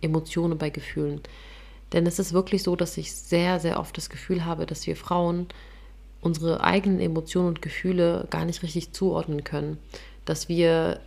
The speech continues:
das verurteilen, wenn wir gerade traurig sind oder wenn wir uns gerade verletzlich oder schwach fühlen. Und ich glaube, ein wesentlicher Bestandteil von emotionaler Intelligenz ist,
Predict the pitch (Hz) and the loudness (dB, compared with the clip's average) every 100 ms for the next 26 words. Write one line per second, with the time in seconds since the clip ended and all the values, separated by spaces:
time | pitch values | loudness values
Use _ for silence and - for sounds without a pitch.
0 | - - - - 175 - 262 254 170 151 | -18 -4 -4 0 2 6 6 6 0 0
1 | 151 151 190 208 165 156 147 147 151 131 | 0 4 6 6 4 4 4 0 -2 -4
2 | - 156 151 156 - 151 156 160 180 196 | -2 0 0 -2 -4 -2 0 2 2 4
3 | 170 - 160 156 165 160 160 170 - 170 | 2 -2 -4 -2 -4 -2 -2 -2 -2 -4
4 | 165 160 - 170 - - 139 139 143 - | 0 -2 -2 -4 -6 -2 0 0 -2 -6
5 | - - - - - - - 175 175 190 | -14 -16 -18 -18 -20 -20 -8 0 4 6
6 | 220 196 - 208 202 202 190 180 175 160 | 6 4 4 4 4 4 2 0 -2 -2
7 | 143 - 190 190 175 170 160 190 196 190 | -2 -2 -2 -2 -4 -4 0 2 2 0
8 | 175 160 160 156 156 156 151 156 185 - | -2 -2 -2 -2 -4 -2 -2 -2 -2 -6
9 | - - 165 180 175 - | -14 -6 -2 0 -2 -10